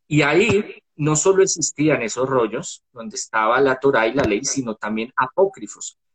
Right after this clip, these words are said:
porque apócrifos quiere decir excluido, clandestino, secreto, oculto, eh, no legal, eh, discriminado. Y hay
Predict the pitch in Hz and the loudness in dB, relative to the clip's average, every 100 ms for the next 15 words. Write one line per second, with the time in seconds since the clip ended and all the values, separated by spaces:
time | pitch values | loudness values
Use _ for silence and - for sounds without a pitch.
0 | _ 151 151 170 170 165 - 151 170 - | _ 0 2 0 2 0 2 -2 -2 -2
1 | 135 131 135 127 - 139 131 - 123 120 | 0 2 0 -4 -2 0 0 -4 -8 2
2 | 143 143 104 90 123 117 113 104 - 151 | 4 4 2 -4 -4 -4 -2 -6 -4 -2
3 | 143 110 - 104 135 143 139 110 104 - | 0 -2 -6 -4 2 2 2 0 -2 2
4 | 165 151 - 92 - _ _ _ _ - | 2 2 0 -12 -14 _ _ _ _ -2
5 | 131 120 117 117 127 143 147 147 147 143 | 0 2 2 2 4 4 6 4 2 2
6 | 127 - - 131 123 123 123 120 117 117 | 0 -4 -6 -2 0 0 2 2 2 2
7 | 113 110 - - _ _ 139 139 135 - | 0 -4 -12 -20 _ _ -2 0 0 -2
8 | 139 127 120 120 156 151 - _ _ _ | -2 -2 -6 -2 0 -2 -6 _ _ _
9 | _ _ 143 127 120 143 | _ _ 0 2 4 2